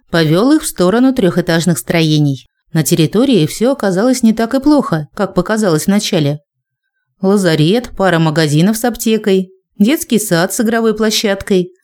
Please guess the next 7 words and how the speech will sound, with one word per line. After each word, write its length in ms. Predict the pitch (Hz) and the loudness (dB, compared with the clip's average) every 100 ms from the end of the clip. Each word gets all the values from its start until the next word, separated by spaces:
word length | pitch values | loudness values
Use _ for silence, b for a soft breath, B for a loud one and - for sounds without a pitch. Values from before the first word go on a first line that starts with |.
| _ | _
огромная 500 | - 165 156 226 269 | -4 0 2 4 2
прачечная. 760 | 180 156 151 175 - 220 214 208 - _ _ | 0 0 0 -2 -2 0 0 0 -6 _ _
Зелени, 460 | 175 208 330 262 | 2 4 4 4
правда, 460 | 180 - 156 147 156 | 2 0 0 0 0
катастрофически 880 | - 220 220 240 240 233 214 - 233 | 0 -2 -2 -4 0 -2 -2 0 2
не 100 | 240 | 2
хватало, 560 | 269 285 269 160 147 | 2 0 2 0 -2